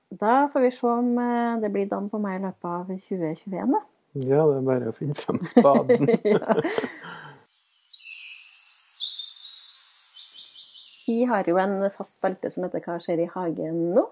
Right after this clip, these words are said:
Speaker 1: Er det noe artig som skjer i hagen nå?
Speaker 2: Ja, det er jo, vi høster jo litt av det som har,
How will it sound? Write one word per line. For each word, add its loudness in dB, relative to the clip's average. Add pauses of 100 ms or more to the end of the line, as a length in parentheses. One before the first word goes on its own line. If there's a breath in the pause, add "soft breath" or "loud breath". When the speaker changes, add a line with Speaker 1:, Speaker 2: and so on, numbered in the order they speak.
(1200)
Speaker 1:
Er -2
det 0
noe -2
artig -4
som -8
skjer -4
i -4
hagen -2
nå? -2 (1500)
Speaker 2:
Ja, 4 (560 loud breath)
det 4
er 4
jo, 2
vi -2
høster -2
jo 0
litt 0
av 6
det 4
som -4
har, -2